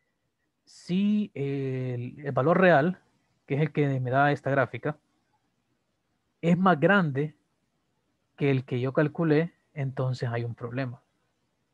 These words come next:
Algún error tuvo que haber ocurrido en el procedimiento. Porque independientemente o-, de cómo lo hagamos, la cota que encuentre siempre tiene que ser mayor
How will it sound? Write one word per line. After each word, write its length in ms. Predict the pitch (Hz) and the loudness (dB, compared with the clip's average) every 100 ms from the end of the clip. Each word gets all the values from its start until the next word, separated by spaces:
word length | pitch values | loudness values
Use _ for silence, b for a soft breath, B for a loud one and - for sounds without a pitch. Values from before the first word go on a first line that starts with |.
| _ _ | _ _
Algún 340 | - 127 147 160 | -8 -6 -2 0
error 240 | 151 147 | 2 0
tuvo 240 | 147 143 135 | -2 -6 -2
que 80 | |
haber 160 | 131 135 | -2 -2
ocurrido 480 | 131 127 131 143 147 | -4 -4 0 2 2
en 80 | 131 | -2
el 80 | |
procedimiento. 720 | 117 120 - 117 131 135 120 _ _ _ _ _ _ _ _ _ _ _ _ _ | -6 -10 -8 -8 -4 -6 -8 _ _ _ _ _ _ _ _ _ _ _ _ _
Porque 760 | - 131 127 127 123 120 117 117 | -10 -8 -6 -4 -4 -4 -4 -6
independientemente 1040 | 127 123 123 123 139 160 160 175 170 175 160 | -6 -6 -6 -4 -2 0 2 0 0 -2 -2
o-, 140 | 131 - | -6 -8
de 160 | 131 117 | -6 -4
cómo 320 | - 180 180 | 0 2 2
lo 140 | 147 | 2
hagamos, 500 | 156 147 135 160 - _ _ _ _ _ _ - | 4 2 0 -6 -10 _ _ _ _ _ _ -4
la 160 | 120 | -4
cota 580 | - 180 190 - 170 - _ _ | -2 0 2 2 -2 -2 _ _
que 120 | - 131 | -12 -10
encuentre 480 | 131 160 160 151 | -2 0 0 -2
siempre 320 | 135 160 147 147 | -2 -2 0 0
tiene 260 | 156 156 | 0 -2
que 120 | 160 | -2
ser 200 | - 160 | 2 2
mayor 580 | 151 131 120 160 180 185 | 2 0 0 2 2 0